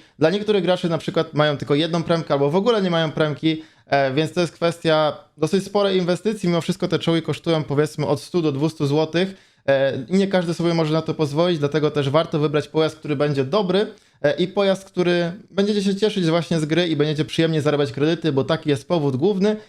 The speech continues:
ale też i ekspienie załogi, no i wasz styl gry, żeby wam to wszystko pasowało. No to chyba zaczynajmy. Na samym starcie mamy L T cztery trzy dwa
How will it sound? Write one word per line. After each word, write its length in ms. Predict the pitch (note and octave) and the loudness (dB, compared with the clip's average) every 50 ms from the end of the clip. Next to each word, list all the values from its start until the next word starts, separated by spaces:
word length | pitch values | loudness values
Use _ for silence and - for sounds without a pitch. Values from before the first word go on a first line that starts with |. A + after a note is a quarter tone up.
| _ _ | _ _
ale 180 | _ F#3+ G#3+ G#3 | _ 0 0 2
też 180 | G3+ F#3+ F3+ E3+ | 2 0 0 0
i 220 | D#3 D3+ - - _ | -2 -2 -2 -6 _
ekspienie 420 | - D#3+ - - - F3+ E3 D#3+ D3 | -6 -6 -4 -2 -2 0 0 2 0
załogi, 580 | D#3+ E3+ G3+ A3 A3 F#3 F#3 F3+ F3+ F#3 - _ - | 2 2 2 2 0 0 0 -2 -2 -4 -10 _ -2
no 120 | F3 F3+ | 0 2
i 60 | F3+ | 2
wasz 200 | D#3 D3+ D#3+ D#3 | 4 2 0 0
styl 220 | - - D#3+ D3+ C#3+ | -2 -4 -2 -2 0
gry, 260 | C3 D3 D3+ D#3 C#3 | 2 2 2 2 0
żeby 180 | B2 C3 C#3 C#3 | 0 0 0 0
wam 180 | C3 C#3+ C#3+ B2 | 0 -2 -2 -2
to 80 | C3 | -4
wszystko 260 | A#2 - C#3 - - | -8 -8 -10 -8 -10
pasowało. 600 | - - C3+ A#2+ - B2 C3+ D3+ D3+ D#3 D3+ D3 - - _ _ _ - | -6 -6 -4 -4 -2 0 0 2 2 0 0 -2 -6 -18 _ _ _ -4
No 120 | E3 E3+ | -4 -2
to 120 | E3 F3 | -2 -2
chyba 420 | C3 - C#3 C3+ C#3+ C#3+ C3+ - - | -4 -4 -2 0 0 0 0 -2 -10
zaczynajmy. 580 | - B2+ D3 D3 - D3+ D3+ C#3+ B2+ A2 G2+ - - _ _ | -4 -2 -2 -2 -2 -2 0 0 0 -2 -4 -8 -12 _ _
Na 100 | - C#3 | 0 0
samym 240 | C3+ - A3+ B3 A#3+ | 2 2 2 0 0
starcie 320 | A#3 - G#3 G#3+ G3 - F#3 | 0 0 -2 -2 0 -2 -2
mamy 280 | F3+ F3 E3+ E3 - | 0 0 0 -2 0
L 180 | - F3 G#3 G#3 | 0 0 0 2
T 120 | G3+ G3+ | 0 -2
cztery 220 | G3 - - F#3+ E3+ | -2 -2 -4 -4 0
trzy 140 | - F#3+ | -2 -2
dwa 360 | D#3 C3+ C3 C3 C3+ C#3+ C#3 | 0 2 2 2 2 0 -2